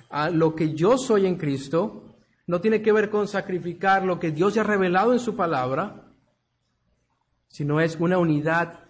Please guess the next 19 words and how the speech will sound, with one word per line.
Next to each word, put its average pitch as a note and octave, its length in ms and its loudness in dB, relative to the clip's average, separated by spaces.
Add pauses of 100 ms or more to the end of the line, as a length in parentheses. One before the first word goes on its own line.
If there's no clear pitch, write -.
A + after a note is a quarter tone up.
en F#3 340 0
esa E3 380 -4
misma, C#3 640 -4 (960)
ah, A#2+ 340 -6 (540)
en C#3+ 100 -6
esa D#3 160 -6
misma D3+ 240 -2
doctrina C#3 400 -4
del B2 140 -4
Señor. C#3 500 -6 (2250)
¿Se - 100 -8
acuerdan D3+ 300 0
ustedes D#3+ 680 -2 (160)
cuando B2+ 720 -2 (160)
Pablo F#3 400 0
confronta E3+ 640 -4
a D3 60 -2
los C#3 220 -6
corintios, D3+ 920 -6